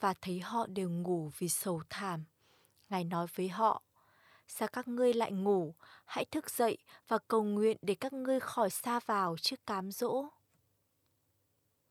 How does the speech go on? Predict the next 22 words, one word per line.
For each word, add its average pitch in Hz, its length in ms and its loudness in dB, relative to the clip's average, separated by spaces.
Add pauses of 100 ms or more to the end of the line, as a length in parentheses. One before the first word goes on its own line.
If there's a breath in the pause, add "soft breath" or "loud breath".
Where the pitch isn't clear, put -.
(920)
Chúa 196 280 -2
phó 190 280 -6
mình 214 420 -2
cho 240 220 0
kẻ 190 240 0
ác. 220 400 -6 (1300)
Đang 233 180 -2
khi 240 200 -6
Ngài 214 320 -2
còn 170 340 -2
nói, 170 400 -4 (500 soft breath)
"Kìa, 196 380 0 (380 loud breath)
một 233 120 0
đám 214 280 6
đông 285 220 4
xuất - 240 -2
hiện, 262 260 4 (540 soft breath)
có 190 120 -2 (100)
tên 254 180 4
phản 190 320 -2
bội 202 200 4
Giuđa, 254 640 2